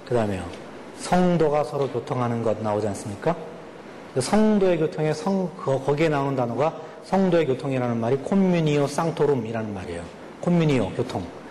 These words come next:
쌍토룸, 성인입니다. 이 고-, 쌍토룸이라고 하는 단어가 누구냐에 대해서 가톨릭은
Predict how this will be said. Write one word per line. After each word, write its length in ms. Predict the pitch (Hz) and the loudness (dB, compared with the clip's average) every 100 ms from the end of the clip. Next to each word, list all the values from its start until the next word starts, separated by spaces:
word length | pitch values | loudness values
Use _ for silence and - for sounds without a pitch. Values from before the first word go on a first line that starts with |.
| - - | -16 -4
쌍토룸, 680 | 165 170 151 117 90 - - | -2 2 2 2 -2 -8 -6
성인입니다. 540 | 151 147 131 95 92 - - - - - - 180 | 0 2 2 -2 -6 -10 -14 -16 -18 -16 -6 0
이 120 | 208 | 0
고-, 260 | - - - | 0 -6 -4
쌍토룸이라고 880 | - 240 240 226 208 196 180 165 | 0 2 2 2 2 2 2 2
하는 180 | 165 170 | 0 0
단어가 380 | 151 131 135 156 | -2 -2 0 -2
누구냐에 400 | 120 151 180 143 - - - - - | 0 0 0 0 -6 -14 -18 -18 -2
대해서 580 | 147 165 143 131 120 160 | 2 4 4 2 2 -2
가톨릭은 800 | 131 - 143 135 196 - - | -2 -2 0 2 2 -2 -8